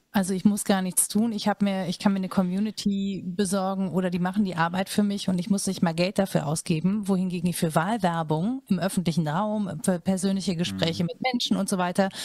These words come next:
Speaker 1: muss ich Zeit und Geld investieren. Das heißt, wenn, also wenn ich wirklich irgendwie, ne, das Netz mit populistischem Kram fluten möchte,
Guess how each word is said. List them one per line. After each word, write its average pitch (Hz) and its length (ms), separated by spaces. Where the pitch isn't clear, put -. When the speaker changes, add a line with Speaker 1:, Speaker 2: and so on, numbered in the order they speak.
Speaker 1:
muss 226 160
ich - 100
Zeit 196 260
und 175 120
Geld 247 240
investieren. 160 600
Das 185 200
heißt, 175 280
wenn, 220 240
also 165 360
wenn 208 260
ich 240 220
wirklich 214 500
irgendwie, 196 460
ne, 208 260
das 202 200
Netz 202 300
mit 196 220
populistischem 196 960
Kram 208 480
fluten 277 540
möchte, 185 480